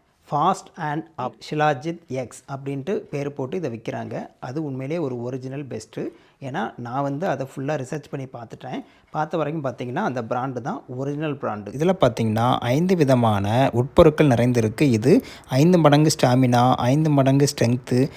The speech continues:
ஐந்து மடங்கு பவர் இதை நமக்கு தருதுங்க. இது ஈஸியா அப்சார்ப் ஆகி உடம்புல வேலை செய்ய ஆரம்பிச்சிரும்.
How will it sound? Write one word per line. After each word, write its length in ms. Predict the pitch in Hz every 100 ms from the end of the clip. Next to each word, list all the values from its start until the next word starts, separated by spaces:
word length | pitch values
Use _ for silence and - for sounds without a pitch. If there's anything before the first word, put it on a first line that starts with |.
| - -
ஐந்து 320 | - 143 160
மடங்கு 340 | 143 131 151 160
பவர் 320 | 131 127 160
இதை 240 | 117 131
நமக்கு 340 | 143 120 120 131
தருதுங்க. 440 | 120 110 110 110 131
இது 280 | 117 127
ஈஸியா 720 | 139 131 175 - 131 139 135 113
அப்சார்ப் 380 | 117 151 139
ஆகி 300 | 123 107 -
உடம்புல 440 | 131 120 127 131 127
வேலை 240 | 117 123
செய்ய 260 | 123 127 123
ஆரம்பிச்சிரும். 560 | 117 117 110 - 131